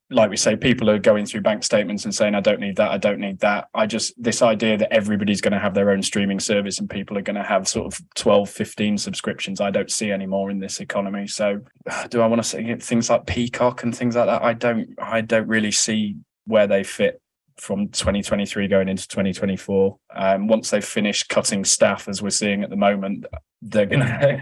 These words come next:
<laughs> what, what do you cut, what do you throw overboard next? We're already seeing things like Salto in France, which is reasonably new,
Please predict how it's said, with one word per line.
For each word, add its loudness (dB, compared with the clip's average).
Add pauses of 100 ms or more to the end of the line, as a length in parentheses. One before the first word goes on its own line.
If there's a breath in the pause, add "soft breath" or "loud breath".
<laughs> -8
what, 4
what 0
do -4
you -4
cut, -2
what 4
do -4
you -4
throw 2
overboard 2
next? -8 (180)
We're 4
already 2
seeing -2
things -4
like 4
Salto 2
in -6
France, 0
which -12
is -8
reasonably -6
new, -2